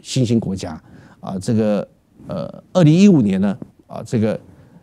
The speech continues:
I M F啊，宣布啊，把人民币纳入啊，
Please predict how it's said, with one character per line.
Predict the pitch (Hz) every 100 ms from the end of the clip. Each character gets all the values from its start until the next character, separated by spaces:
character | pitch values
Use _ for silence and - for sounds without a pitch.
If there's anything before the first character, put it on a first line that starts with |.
| _ _
I | 147 147
M |
F | 147 147 110
啊， | 98
宣 | - 139
布 | 143
啊， | 120 87 - - -
把 | 110 104
人 | 117
民 | 139 135 127
币 | 156 110 - -
纳 | 143 123
入 | 120 139 113 -
啊， | - 101 92